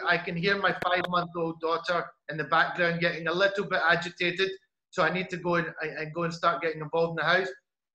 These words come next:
But you know, it's, um, you, you know, it's amazing. You went on to become the chairman of selectors. You changed, you really did change a lot of things. Um, you've brought up, I think you have three, three lovely children, two daughters, and your son Riyadh.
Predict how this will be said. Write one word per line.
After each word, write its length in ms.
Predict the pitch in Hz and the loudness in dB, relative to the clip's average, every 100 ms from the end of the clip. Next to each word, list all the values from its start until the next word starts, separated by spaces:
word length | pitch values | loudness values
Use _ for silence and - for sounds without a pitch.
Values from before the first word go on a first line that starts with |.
| _ _ _ _ _ | _ _ _ _ _
But 120 | 208 196 | 0 2
you 80 | |
know, 180 | 196 220 | 4 6
it's, 220 | 202 185 190 | 4 4 4
um, 280 | 185 175 170 - _ _ | 4 4 -4 -12 _ _
you, 120 | 180 160 - | -18 -16 -6
you 60 | 180 | -2
know, 200 | 175 - - - | -2 -2 -10 -12
it's 160 | - 180 | -10 -6
amazing. 480 | 185 190 190 196 196 | -2 2 2 2 0
You 100 | 175 | 2
went 160 | 185 | 2
on 160 | 185 180 | 2 0
to 80 | 175 | -4
become 320 | 170 185 180 | -4 0 0
the 60 | 170 | 0
chairman 320 | 196 180 175 | -2 -2 -2
of 80 | 160 | -6
selectors. 800 | 165 165 170 - 170 165 - _ _ _ _ - | -2 0 0 0 0 0 -8 _ _ _ _ -10
You 140 | 190 | -8
changed, 680 | 190 233 247 247 226 - - - | -4 0 0 0 -4 -10 -18 -12
you 140 | 196 | -6
really 220 | 202 220 208 | 0 0 2
did 220 | 202 196 | 0 -2
change 460 | - 196 190 170 - 156 | 0 0 -2 -8 -8 -2
a 40 | |
lot 260 | 170 190 175 | 2 2 2
of 80 | 170 | 2
things. 480 | 165 170 165 - _ _ _ 156 | 0 0 -6 -12 _ _ _ 0
Um, 200 | 156 160 | 0 0
you've 160 | 170 | -2
brought 220 | 175 190 185 | 2 4 4
up, 200 | 180 - - | 2 -2 -8
I 40 | 180 | -6
think 140 | 190 | -2
you 80 | 180 | -2
have 140 | 180 180 | -2 -2
three, 360 | 208 214 185 - | -4 -4 -8 -10
three 140 | 208 214 | -6 0
lovely 300 | 202 202 196 | 0 0 -2
children, 480 | 202 202 202 214 - _ | -2 -4 -6 -8 -12 _
two 160 | 196 190 | -4 -2
daughters, 520 | 190 190 214 202 - - - - | 2 2 2 -2 -4 -14 -16 -12
and 120 | 156 | -8
your 100 | 160 | -6
son 320 | 156 185 180 170 | -2 0 0 0
Riyadh. 340 | 185 180 180 | 4 4 4